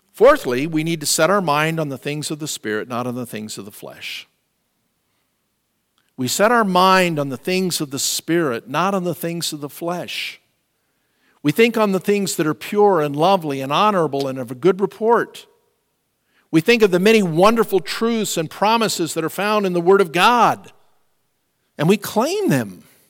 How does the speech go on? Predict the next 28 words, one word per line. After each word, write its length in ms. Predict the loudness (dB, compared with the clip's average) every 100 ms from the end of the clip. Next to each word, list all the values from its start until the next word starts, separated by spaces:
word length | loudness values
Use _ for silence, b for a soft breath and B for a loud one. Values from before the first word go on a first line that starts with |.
| _ _ _ _ _ _ _ _ _ _ _ _ _ _ _ _ _ -6
Number 200 | -2 0
five, 400 | 4 6 6 4
we 100 | -2
spend 320 | -4 -4 -4
time 260 | -4 -4 0
daily 300 | 2 2 0
in 80 |
the 80 | -4
Word 200 | -2 -4
of 80 | -4
God. 420 | -8 -10 -14 -20 _ _ _ _ _ _ _ _ _ _ _ _ _ _ _ _ _ _ _ _ _
You 120 | 0
know, 60 | 0
it's 160 | -2
been 140 | -6 -2
said, 280 | 4 4
and 100 | 4
it's 120 | 0 -2
so 240 | 2 2
true, 320 | 2 2 4
either 180 | 2 0
sin 340 | -2 -2 -2
will 100 | -4
keep 300 | -4 -2 -2
you 100 | -4
from 240 | -8 -8 -8
the 80 | -6
Bible, 560 | -2 0 0 -4 -8